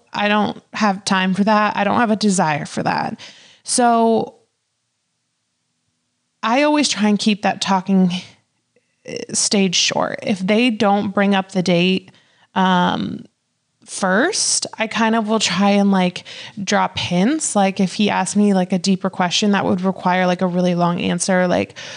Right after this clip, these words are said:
one time this guy was asking about what I do for work, and I told him, and then he was like, "Well, where do you think you get your confidence from?" And I just was like,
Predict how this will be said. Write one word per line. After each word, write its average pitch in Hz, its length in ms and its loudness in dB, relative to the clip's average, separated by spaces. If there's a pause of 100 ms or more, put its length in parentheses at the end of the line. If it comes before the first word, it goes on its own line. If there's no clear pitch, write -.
(140)
one 269 180 0
time 247 180 2
this 220 140 0
guy 185 520 2 (120)
was 208 200 -2
asking 190 280 0
about 185 140 2
what 185 120 2
I 180 100 2
do 185 140 0
for 180 180 -4
work, 175 340 -2
and 190 80 2
I 180 60 0
told 233 300 0
him, 220 200 2
and 185 160 2
then 175 240 2 (720)
he - 180 0
was 240 120 4
like, 240 120 -2
"Well, 226 120 4
where 226 160 2
do 233 60 4
you 233 100 4
think 220 240 0
you 220 60 2
get 202 140 2
your 202 80 0
confidence 196 560 0
from?" 233 580 0 (340)
And 240 180 4
I 226 100 4
just 208 300 0
was 214 200 2
like, 202 500 2